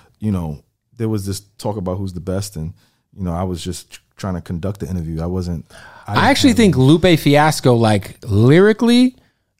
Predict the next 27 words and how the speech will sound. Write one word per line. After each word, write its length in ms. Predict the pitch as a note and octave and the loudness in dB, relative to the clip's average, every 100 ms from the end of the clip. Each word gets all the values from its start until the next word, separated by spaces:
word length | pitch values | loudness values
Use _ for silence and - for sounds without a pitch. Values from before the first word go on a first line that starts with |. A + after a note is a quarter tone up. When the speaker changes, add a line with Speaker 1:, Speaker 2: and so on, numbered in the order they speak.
| _ | _
Speaker 2:
as, 160 | C3+ B2 | 0 2
like, 160 | A2+ | 2
a 80 | G#2 | 0
just 320 | F#2 D3 - | 2 0 0
pure 280 | - D3 E3+ | 2 4 6
rapper, 640 | A#2+ A#2+ D#3 G3+ A3 G#3+ _ _ _ _ | 6 4 4 4 2 0 _ _ _ _
he's, 340 | _ A3 B3+ - _ | _ 2 2 2 _
he 180 | - A3+ | 2 6
might 320 | B3 E3+ F#3 | 6 6 4
be, 160 | C#3+ D3+ | 4 6
like, 300 | B2+ G#2+ G2+ _ _ _ _ | 4 2 -2 _ _ _ _
top 440 | - A#2+ B2+ - | 0 4 2 0
five 440 | - A2+ A#2 A2+ | -2 2 4 2
to 100 | G2 | 0
ten 300 | G2 - A2+ | -4 -2 0
ever. 500 | F#2+ - G#2 E2 C#2+ - | 0 -2 -4 -4 -8 -2
I'm 120 | F3 | 2
not 160 | C4+ G#3+ | 2 2
talking 280 | G#3 F#3+ | 2 4
about, 240 | F#3 E3+ C#3+ | 4 2 4
like, 260 | B2+ A2 _ _ _ _ _ _ - | 2 0 _ _ _ _ _ _ 0
and 120 | B2+ | 4
by 140 | D#3 | 6
the 80 | D3 | 6
way, 320 | C3 G2+ G2+ | 4 2 -2
he's 220 | - C3+ C#3 | -2 0 2
got 300 | C3 A2+ | 2 0